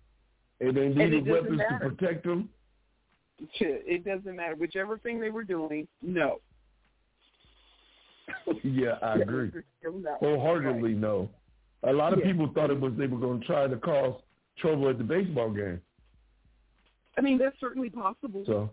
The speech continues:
Speaker 2: but there's no way to know for sure. And if that was indeed their, their, um, their end goal, thank goodness somebody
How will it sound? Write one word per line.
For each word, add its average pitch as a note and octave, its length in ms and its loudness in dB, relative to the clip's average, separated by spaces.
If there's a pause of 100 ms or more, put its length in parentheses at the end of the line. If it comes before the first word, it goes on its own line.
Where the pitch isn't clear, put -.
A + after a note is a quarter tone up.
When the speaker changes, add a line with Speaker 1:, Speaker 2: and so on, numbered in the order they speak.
Speaker 2:
but E3+ 240 -2
there's F#3 220 -2
no F#3+ 140 -4
way F3 200 -2
to E3+ 100 -6
know E3+ 200 -2
for E3+ 180 -8
sure. E3 560 -6
And D#3+ 480 0 (140)
if D#3+ 180 -4
that D3+ 160 0
was E3 160 -8
indeed E3 380 -6
their, D#3 320 0
their, D3+ 300 2 (120)
um, C3+ 420 -4 (180)
their D#3 220 4
end D#3+ 260 0
goal, D3 380 0 (1000)
thank D#3+ 240 -2
goodness D3+ 400 -4
somebody D3 480 -2